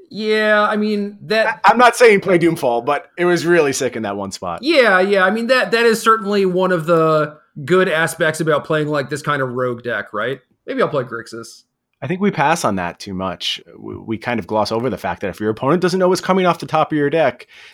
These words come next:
Speaker 2: very hard to plan effectively. And, you know, at this point, you know probably seventy-three of your opponent's seventy-five cards when you sit down to play against them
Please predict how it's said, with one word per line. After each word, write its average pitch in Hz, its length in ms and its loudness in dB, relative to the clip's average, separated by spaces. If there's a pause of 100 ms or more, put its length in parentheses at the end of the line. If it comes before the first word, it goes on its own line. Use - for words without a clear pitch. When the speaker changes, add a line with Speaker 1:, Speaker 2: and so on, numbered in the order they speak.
(140)
Speaker 2:
very 117 320 0
hard 113 240 0
to 98 40 -8
plan 104 240 -4
effectively. 98 500 -6
And, 107 280 -6
you 135 80 -4
know, 135 80 4
at 143 80 2
this 190 140 0
point, 123 340 -2
you 143 100 -2
know 110 400 0 (460)
probably 131 300 2
seventy-three 117 640 0
of 90 80 -4
your 101 80 -2
opponent's 98 320 -6
seventy-five 92 560 -6
cards 85 440 -6
when 101 220 -8
you 92 140 -8
sit - 260 -6
down 101 240 -4
to 107 60 -6
play 120 260 -4
against 95 300 -6
them 101 240 -4